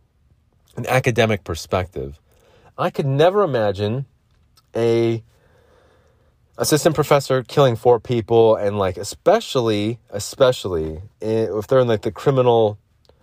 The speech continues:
uh, science kind of things at, at school. Um, if they're a P H D student,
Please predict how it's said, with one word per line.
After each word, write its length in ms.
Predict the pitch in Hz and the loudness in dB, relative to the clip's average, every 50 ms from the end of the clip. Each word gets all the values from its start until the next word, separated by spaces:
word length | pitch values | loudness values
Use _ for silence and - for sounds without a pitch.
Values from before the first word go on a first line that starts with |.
| _ _ _ _ _ _ _ | _ _ _ _ _ _ _
uh, 140 | - 95 92 | -6 -6 -6
science 720 | - - - 120 113 104 90 80 78 78 - - - - _ _ - | -2 0 2 2 2 2 0 -2 -6 -8 -12 -16 -18 -20 _ _ -10
kind 220 | - 117 110 104 | -4 -2 -2 -2
of 80 | 95 - | -2 -2
things 240 | 110 104 104 92 | -2 -2 -2 -2
at, 200 | 95 92 98 - | 0 0 0 0
at 220 | - 101 101 98 - | 0 0 0 -2 -2
school. 500 | - - - 117 104 87 78 73 78 85 - _ _ _ _ _ _ _ _ _ _ _ _ - | -6 -6 -4 -2 -2 -2 -4 -6 -10 -14 -20 _ _ _ _ _ _ _ _ _ _ _ _ -4
Um, 340 | - 113 117 117 117 113 113 | 0 2 2 2 2 0 -4
if 140 | 117 110 | -8 0
they're 140 | - 139 127 | 2 2 2
a 40 | 113 | 2
P 220 | - - 160 165 | 0 0 2 2
H 180 | 165 143 - - | 2 2 0 -4
D 180 | - 135 139 139 | -2 -2 -2 -2
student, 480 | - - 113 101 95 92 92 87 - | -2 -2 -2 -2 -2 -2 -4 -8 -12